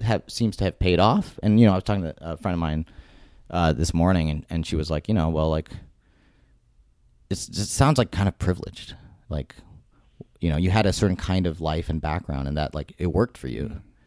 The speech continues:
Speaker 1: And I'm like, "Yeah, that's kinda why I say it's religious."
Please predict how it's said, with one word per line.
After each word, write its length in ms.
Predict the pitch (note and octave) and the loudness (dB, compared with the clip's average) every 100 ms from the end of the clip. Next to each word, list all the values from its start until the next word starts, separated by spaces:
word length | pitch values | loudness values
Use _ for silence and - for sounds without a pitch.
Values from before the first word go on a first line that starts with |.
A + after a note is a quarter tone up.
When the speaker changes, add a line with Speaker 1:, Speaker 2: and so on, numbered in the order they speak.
| _ _ _ - | _ _ _ -4
Speaker 1:
And 140 | F2+ | -2
I'm 120 | F2+ | 0
like, 240 | F#2 F#2 - - A2 _ | 0 -2 -10 -20 -20 _
"Yeah, 340 | A#2+ A#2+ E3+ F3 | -6 0 2 4
that's 200 | A#2+ - | 2 2
kinda 180 | B2+ C3 | 4 6
why 140 | B2 | 6
I 40 | |
say 160 | B2+ B2 | 6 2
it's 140 | B2+ | 2
religious." 540 | A#2+ C3+ E3+ - - | 0 0 -2 -6 -10